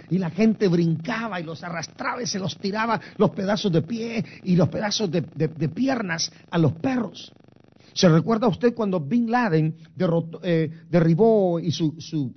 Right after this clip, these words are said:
séquito y los secuaces y derribaron las Torres Gemelas?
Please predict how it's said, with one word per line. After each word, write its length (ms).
séquito 640
y 80
los 200
secuaces 680
y 100
derribaron 440
las 220
Torres 220
Gemelas? 440